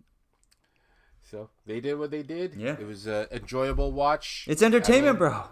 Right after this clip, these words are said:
Speaker 2: It's
Speaker 1: yeah.
Speaker 2: entertainment. <laughs>
Speaker 1: All this drama, dude. People get clicks from the drama,
Speaker 2: Hell
Speaker 1: and,
Speaker 2: yeah.
Speaker 1: you know, people love this kind of stuff. You can't make this shit up, and, you know, that's,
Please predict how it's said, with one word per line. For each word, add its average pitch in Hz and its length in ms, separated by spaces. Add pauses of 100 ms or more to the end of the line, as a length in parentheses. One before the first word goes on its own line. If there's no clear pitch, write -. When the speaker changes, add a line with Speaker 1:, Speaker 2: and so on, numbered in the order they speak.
Speaker 2:
It's - 120
Speaker 1:
yeah. 135 60
Speaker 2:
entertainment. 117 600 (200)
<laughs> 120 200
Speaker 1:
All 98 160
this 113 200
drama, 120 440
dude. 131 340 (260)
People 117 260
get 156 180
clicks 175 220
from 123 160
the 107 80
drama, 92 480
Speaker 2:
Hell 110 160
Speaker 1:
and, 135 80
Speaker 2:
yeah. 90 260 (380)
Speaker 1:
you 113 100
know, 123 100
people 127 320
love 127 180
this 110 140
kind 98 180
of 92 60
stuff. 87 260
You - 60
can't 101 200
make 107 140
this 101 120
shit 107 220
up, 95 220
and, 87 380 (800)
you 95 160
know, 104 120 (320)
that's, - 360